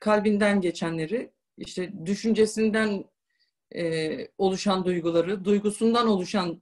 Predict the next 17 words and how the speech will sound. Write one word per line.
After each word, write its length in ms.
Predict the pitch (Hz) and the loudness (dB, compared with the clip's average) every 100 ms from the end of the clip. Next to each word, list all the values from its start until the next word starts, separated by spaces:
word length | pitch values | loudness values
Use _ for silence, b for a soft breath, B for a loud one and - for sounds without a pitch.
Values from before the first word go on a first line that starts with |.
| - | -10
düşünceleri 760 | 170 - 185 190 185 185 185 165 _ _ _ _ | -8 -4 0 2 2 2 2 -2 _ _ _ _
müziğine 400 | 185 170 175 175 | 0 0 0 0
yansıttığı 520 | 175 175 175 175 226 220 | 0 0 -4 -4 0 0
için, 400 | 170 - 359 - _ _ _ _ _ _ _ - 180 | -2 -6 -8 -10 _ _ _ _ _ _ _ -12 -8
e, 380 | 180 175 160 | -6 -6 0
benim 200 | 190 254 | 2 4
de 60 | 233 | 4
günlük 380 | 196 226 277 - | 4 4 2 2
pratiğim 500 | 233 202 170 165 160 | 2 2 0 -2 2
böyle 220 | 208 196 | 2 4
olduğu 220 | 165 160 | 0 -2
için 260 | 170 - 277 | -6 -4 -2
kendiliğinden 640 | 247 247 226 233 226 220 | 0 2 2 2 2 2
oluşmuş 520 | 175 165 - 160 - | 0 -2 -8 -8 -6
bir 200 | 160 - | -8 -8
süreç 400 | - - 185 180 | -10 -4 -2 -4
oldu 480 | - 165 175 294 453 | -4 -4 -4 -8 -10